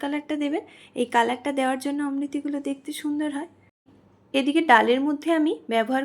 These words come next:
করলাম অল্প একটু এলাচের গুঁড়ো, সুন্দর একটা গন্ধ হবে। আর দিলাম একটুখানি ঘি, যাতে করে বেশ ঘি আর এলাচের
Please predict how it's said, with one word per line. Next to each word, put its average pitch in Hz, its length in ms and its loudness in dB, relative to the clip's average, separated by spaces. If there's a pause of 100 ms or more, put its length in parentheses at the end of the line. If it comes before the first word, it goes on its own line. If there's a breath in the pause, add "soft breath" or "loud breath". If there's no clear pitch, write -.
করলাম 320 260 0 (440 soft breath)
অল্প 233 220 0 (120)
একটু 302 220 -10 (420)
এলাচের 240 540 2
গুঁড়ো, 202 200 -2 (380)
সুন্দর 269 400 0
একটা 285 140 -4 (100)
গন্ধ 240 220 0 (120)
হবে। 294 180 -4 (380 loud breath)
আর 220 60 2 (120)
দিলাম 254 200 0 (100)
একটুখানি 320 380 -4 (120)
ঘি, 214 140 -2 (380 loud breath)
যাতে 214 280 -4
করে 311 140 -2 (100)
বেশ 285 120 -4 (120)
ঘি 269 100 -2 (120)
আর 277 160 0
এলাচের 254 300 -2